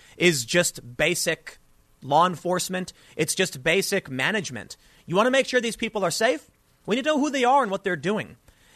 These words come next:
I don't know why, what their, what their intention was with trying to storm through the border, or I'm sorry, I'll use, I'll use their language to be careful, 'cause I know a bunch of people on the left are gonna get mad at me, but they rushed the border. Police deployed pepper spray. Why would they do that? They're being let through,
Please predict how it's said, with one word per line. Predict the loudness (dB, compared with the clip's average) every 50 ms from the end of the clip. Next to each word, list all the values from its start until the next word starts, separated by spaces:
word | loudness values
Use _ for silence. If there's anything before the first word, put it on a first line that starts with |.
| -8 0 4
I | 6 6
don't | 6 6
know | 6 6
why, | 6 8 6 6 6 4 2 2
what | 0 -2 0
their, | 0 0 0
what | 0 -2 -2 0
their | -2 -2
intention | -2 -2 -4 -4 -4 -4 -4 -4 -2
was | -2 -2 -2
with | -4 -6
trying | -4 -2 -2 -2 -2
to | -4
storm | -8 -8 -8 -4 -2 0 2 2 0 0 -2
through | -4 -4 -2 -2 0
the | 0 -2
border, | 0 0 0 2 2 2 2
or | 4 4 2
I'm | 2 2
sorry, | 0 0 0 0
I'll | 0 0
use, | -2 -2 -2 0
I'll | 0 0
use | 0 2
their | 2 2 4
language | 4 2 0 -2 -6 -8 -8
to | -10
be | -10
careful, | -6 -4 -2 -2 -2 -4 -6 -10 -10 _ _ _ _ _ _ _ _ _ _ -20 -16
'cause | -8 -4
I | 0
know | 0 2
a |
bunch | 2 0
of | -2
people | -2 -2 -2
on |
the | 0 0
left | 0 0 -2
are | -2
gonna | -4 -4
get | -4 -2
mad | 0 2 2 0
at | -2
me, | -8 -14 -18 _ -20 -20 -20 -20 -20 -14 -4 2
but | 2 2 4
they | 4 2
rushed | 2 2 2 2 2 2 2 2 -2 -8 -8 -6
the | -6 -4
border. | 0 2 2 2 2 0 -4 -10 _ _ _ _ _ _ -6
Police | -2 0 2 2 0
deployed | -2 -6 -4 -2 -2 -2 -2 -2
pepper | -4 -4 -4 -6
spray. | -6 -6 -6 -8 -8 -8 -12 _ _ _ _ _ _ _ -2
Why | 2 4 6
would | 6 4 2 2 4
they | 4 4 4
do | 2 -4 -4
that? | -4 -6 -8 -10 -12 -16 -20 -20 _ _ _ 4
They're | 4 4 6
being | 6 4 0 0 0 0
let | 2 0 0 0 -2 _
through, | -2 0 0 0 0 -4 -10